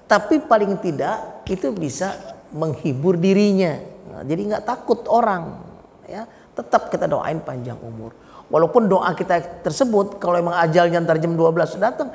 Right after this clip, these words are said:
pasti meninggal juga, biar kita doain gimana juga, ya. Tapi walaupun kita tahu bahwa dia ini akan meninggal sedikit lagi misalnya, ya. Tapi itu paling tidak bisa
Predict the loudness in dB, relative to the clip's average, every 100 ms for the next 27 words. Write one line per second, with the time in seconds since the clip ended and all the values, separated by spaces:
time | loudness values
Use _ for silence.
0 | -12 -6 -2 -2 -2 2 4 4 4 2
1 | 2 0 2 2 0 0 -2 -4 -4 -2
2 | -2 -6 -12 -16 -12 -12 -14 -20 -20 -20
3 | -6 -2 -2 0 0 0 -4 -14 -20 -20
4 | -20 -20 -20 -20 0 2 4 2 0 4
5 | 6 6 2 2 2 4 4 2 2 -2
6 | -6 -4 -4 -2 0 2 2 0 -4 0
7 | 0 0 -2 -4 -6 -8 -12 -12 -12 -12
8 | -16 -20 -20 -10 -10 0 2 2 0 -4
9 | -4 -2 -2 0 -2 -4 -4 -4 -4 -6
10 | -8 -4 -4 -4